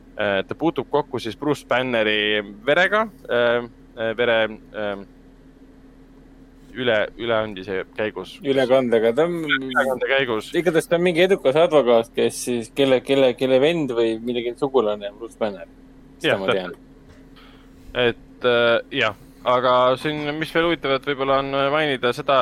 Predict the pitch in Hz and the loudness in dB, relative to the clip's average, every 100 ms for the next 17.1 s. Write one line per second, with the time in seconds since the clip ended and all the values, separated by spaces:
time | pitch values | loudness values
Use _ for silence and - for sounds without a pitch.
0 | 113 107 - 127 117 117 113 123 120 - | 2 0 -4 0 4 4 2 0 -2 -4
1 | - 127 123 117 117 117 113 - - - | -8 -2 2 2 0 -6 -14 -18 -20 -20
2 | - - - - - - - - - - | -20 -20 -20 -20 -20 -20 -20 -20 -20 -20
3 | - - - 160 151 139 151 156 175 165 | -20 -20 -4 0 2 2 2 6 6 6
4 | 139 135 - - 147 139 - 143 131 131 | 4 2 -2 -10 -4 -4 -4 0 4 4
5 | 147 156 - 127 120 120 117 - 135 123 | 4 0 0 0 0 -2 -4 -6 0 2
6 | 120 113 117 - - 110 120 117 113 135 | 2 -2 -8 -18 -20 -6 -2 -2 -2 -2
7 | 123 117 - 104 113 - 123 113 113 113 | 0 -2 -8 -10 -10 -8 -6 -4 -4 -6
8 | 113 135 113 110 - 117 - 117 113 - | -4 -6 -8 -12 -12 -14 -8 -10 -10 -14
9 | 117 131 - 110 147 165 123 117 117 113 | -12 -12 -10 -4 -4 -2 0 2 4 2
10 | 113 110 - - - 127 117 117 113 113 | 2 -2 -8 -12 -8 -6 -4 -2 -2 -4
11 | 107 - 117 107 104 110 139 165 127 113 | -6 -4 0 0 -2 -4 -2 -2 0 0
12 | 110 110 110 107 107 104 107 104 101 - | 0 0 0 0 -2 -4 -6 -6 -8 -8
13 | 104 95 107 104 101 101 98 101 98 95 | -8 -6 -6 -6 -6 -6 -6 -8 -12 -10
14 | 107 104 98 98 - - 101 104 104 104 | -8 -6 -8 -10 -12 -2 0 0 0 -6
15 | - - 110 107 104 - - 107 - - | -8 -6 -2 -2 -2 -10 -12 -12 -12 -20
16 | - 123 113 - 101 - 139 120 - 101 | -10 -8 -8 -10 -12 -8 -8 -10 -4 -6